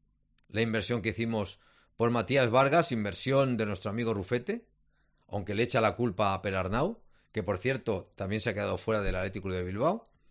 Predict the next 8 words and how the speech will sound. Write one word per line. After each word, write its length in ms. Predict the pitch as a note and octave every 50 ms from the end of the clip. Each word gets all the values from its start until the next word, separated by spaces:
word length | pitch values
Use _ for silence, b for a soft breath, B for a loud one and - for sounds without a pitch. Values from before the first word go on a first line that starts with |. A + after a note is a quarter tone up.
| - - _ _ _ _ -
igual 300 | - G2 G2+ G#2+ G#2+ G2
que 140 | - G2+
Planes, 720 | F2+ - A#2 C3+ D3 D#3 D#3 D#3 D#3+ D#3+ D#3+ D#3 C#3+ - -
igual 400 | - F#2+ G2 G2+ G#2 G#2 G#2 F#2
que, 560 | - G2 F#2+ F#2 F#2 F2 F2 F2+ F2+ F#2 - b b b b b b -
que 120 | - G#2 G2
Marcelo 380 | G2 F#2 - - G2+ G2 G2
Bielsa. 500 | G2 A#2+ C3+ D3 C#3+ - - G3 A#3+ -